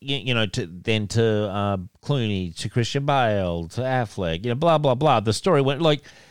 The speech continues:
and people aren't exactly, it's a big thing when they recast him, like, you know, the anticipation is, it's all part of the game. But people aren't like, "No,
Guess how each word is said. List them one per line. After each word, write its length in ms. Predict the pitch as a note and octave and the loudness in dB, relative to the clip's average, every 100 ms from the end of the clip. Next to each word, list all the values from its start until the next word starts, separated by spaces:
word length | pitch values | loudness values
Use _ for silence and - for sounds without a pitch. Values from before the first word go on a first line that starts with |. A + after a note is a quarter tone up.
| _ _ - | _ _ -2
and 160 | E3+ | 0
people 340 | - G3+ D#3+ D#3 | 4 4 4 0
aren't 260 | B2+ C3+ | 2 2
exactly, 800 | B2+ G2+ B2+ G#2+ A2 A2+ G2+ G2 - | 2 2 0 0 -2 0 0 -4 -4
it's 160 | D#3 | 2
a 60 | F3+ | 4
big 180 | G3+ E3+ | 4 0
thing 220 | - A3 | 2 2
when 140 | E3+ C3+ | 4 4
they 120 | A2+ | 4
recast 640 | G#2 F#2 D#3+ A#3+ C#4+ - | 2 2 4 4 4 2
him, 260 | E3+ D#2 D3+ | -2 0 0
like, 260 | B2+ G#2 | 2 2
you 60 | D3 | 2
know, 160 | G#2 | 2
the 160 | G#2 B2+ | 2 2
anticipation 880 | A#2 G2 G#2 G2+ C3 G3+ G3 G2+ F2 | 4 2 2 0 2 2 2 0 0
is, 180 | G2+ G#2 | 0 -2
it's 160 | B2 | 0
all 120 | C#3 | 2
part 240 | - A#2+ G2+ | 2 0 0
of 40 | |
the 40 | F2 | 0
game. 640 | E2+ B2 G3 F#2+ F2+ E3+ _ - - - _ | 2 4 4 0 -2 -8 _ -20 -20 -20 _
But 160 | D#3+ - | -2 2
people 320 | G#3+ F#3 E3 | 2 4 4
aren't 240 | B2+ A#2+ | 4 2
like, 320 | A2+ G#2 G2 - - | 2 2 2 -4 -14
"No, 720 | A#3 D4+ C#4+ C4+ A#3+ G#3+ C#3 | 0 4 6 6 6 6 6